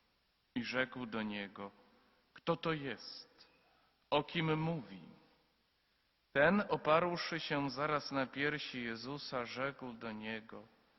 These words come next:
„Panie, któż to jest?” Jezus odparł: „To ten, dla którego umoczę kawałek chleba i podam mu”. Umoczywszy więc kawałek chleba, wziął i podał Judaszowi, synowi Szymona Iskarioty.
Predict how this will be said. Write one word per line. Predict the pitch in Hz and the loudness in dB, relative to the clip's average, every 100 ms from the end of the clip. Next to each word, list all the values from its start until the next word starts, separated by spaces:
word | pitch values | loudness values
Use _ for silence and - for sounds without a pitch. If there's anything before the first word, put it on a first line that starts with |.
| _ _ _ _ | _ _ _ _
„Panie, | 147 160 156 | 2 4 2
któż | - - 214 - - | 0 -4 -2 -2 -4
to | 95 | -6
jest?” | 95 95 90 - - - - - _ _ _ _ _ _ _ _ _ _ _ - | -8 -10 -14 -16 -16 -20 -20 -20 _ _ _ _ _ _ _ _ _ _ _ -4
Jezus | 151 165 151 - | -2 -2 -4 -4
odparł: | 143 143 - 160 160 165 170 160 - - | -4 -4 -4 -2 -2 -2 -6 -12 -20 -10
„To | 143 131 | -8 -8
ten, | - 160 165 185 180 | 2 6 6 6 2
dla | 151 135 | 4 2
którego | - 143 139 135 147 | 2 -2 0 2 0
umoczę | 139 135 131 135 151 - 156 151 | 0 0 2 2 0 -2 -2 -2
kawałek | 147 117 117 123 120 117 | -4 -4 -4 -6 -8 -10
chleba | - - 107 101 104 104 - - _ _ _ - | -16 -8 -6 -6 -6 -8 -10 -20 _ _ _ -8
i | 123 | -8
podam | - 113 - 98 | -6 -10 -8 -10
mu”. | 92 87 87 85 - _ _ _ _ _ _ _ _ _ _ _ _ _ - | -12 -12 -16 -18 -20 _ _ _ _ _ _ _ _ _ _ _ _ _ -2
Umoczywszy | 139 135 240 - 208 | -2 0 -2 0 0
więc | 170 160 143 - | 2 0 0 -4
kawałek | 139 127 131 123 - | -2 0 0 0 -6
chleba, | - 156 185 156 147 | -2 2 2 4 0
wziął | 123 135 160 175 185 | 0 2 4 4 -2
i | 156 | -6
podał | - 131 127 127 | -4 -2 0 0
Judaszowi, | 123 131 120 120 - 113 101 95 110 | 0 -2 -2 -2 -2 -4 -6 -6 -8
synowi | - 117 110 113 117 127 123 | -4 -2 0 -2 -2 -4 -2
Szymona | - 117 110 113 113 113 | -2 -2 -2 -2 -2 -2
Iskarioty. | 127 110 - 107 101 104 107 104 - - - | -6 -10 -10 -10 -12 -12 -14 -14 -18 -20 -20